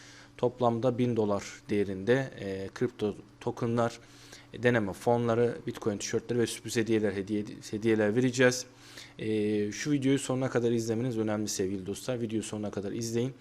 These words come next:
Ona göre çekilişe katılın. Burada çekilişe katılmak için, e, Bitget borsasına, e,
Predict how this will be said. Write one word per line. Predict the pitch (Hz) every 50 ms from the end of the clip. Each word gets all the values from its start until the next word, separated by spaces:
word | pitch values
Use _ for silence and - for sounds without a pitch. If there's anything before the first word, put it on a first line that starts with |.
| - - - - - - -
Ona | - 127 120 110
göre | 101 95 98 98
çekilişe | - 120 104 - 95 95 - - 131
katılın. | - - 127 - - 104 117 139 147 - - - - - - - - - -
Burada | 139 135 127 127 131 131 131 -
çekilişe | - - 123 - 127 120 - 117
katılmak | 113 - 120 - - 117 117 107 -
için, | - - - 135 135 135 - -
e, | 107 101 98 98 95 95 95 95 95 98 95 98 98 98 110
Bitget | 120 117 - - 113 110 - -
borsasına, | 110 104 - - 107 - - 113 117 127 135 135 - - - - - - - - - - - - -
e, | 107 101 101 98 98 98 98 95 98 98 95 98 98 95